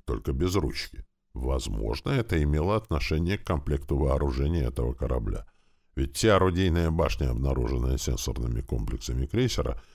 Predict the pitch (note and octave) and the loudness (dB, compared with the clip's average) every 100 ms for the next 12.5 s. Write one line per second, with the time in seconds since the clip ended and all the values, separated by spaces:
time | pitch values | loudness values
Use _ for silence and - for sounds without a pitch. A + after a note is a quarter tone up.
0 | - F2+ F#2+ A2+ C#3+ C3 - E2+ - G#2+ | -6 0 4 6 6 4 4 0 2 2
1 | A2 - F#2+ E2 - - - F2 F2+ F#2 | 2 2 2 2 0 -4 0 2 2 2
2 | F2+ E2+ D2 D#2 E2 - F#2+ F#2+ - - | 4 4 4 2 0 -2 -2 -4 -6 -6
3 | - G2+ - G2+ F#2 E2+ - - _ _ | -6 -6 -6 -4 -4 -4 -8 -14 _ _
4 | _ E2 F#2 G#2+ C#3 D#3 E2 - G#2 G2+ | _ 2 4 6 4 4 2 2 0 2
5 | D2+ B1 B1+ C#2 - C#2+ - - - _ | 2 2 0 -2 -2 -2 -2 -6 -10 _
6 | _ _ _ _ _ _ _ _ _ _ | _ _ _ _ _ _ _ _ _ _
7 | - C2+ C2 B1+ B1 B1 C2+ E2 A2+ C#3+ | -8 -2 0 0 -2 0 0 0 2 0
8 | - E2 D#2 D#2+ D2+ D2+ C#2 F2 F#2+ - | 0 0 2 2 2 0 2 2 2 0
9 | E2 D2 D2 C#2 F2+ - E2 - D2 D2 | 0 0 0 2 0 0 -2 0 0 0
10 | D#2 D2 D#2+ D2+ - A#2 F#2+ C2+ A#1 - | -2 0 0 0 0 0 0 0 -2 -8
11 | _ - E2 E2 D#2+ E2+ E2 E2 - E2 | _ 0 2 4 4 2 4 2 0 0
12 | - - G#1+ - - | 0 -2 -4 -4 -6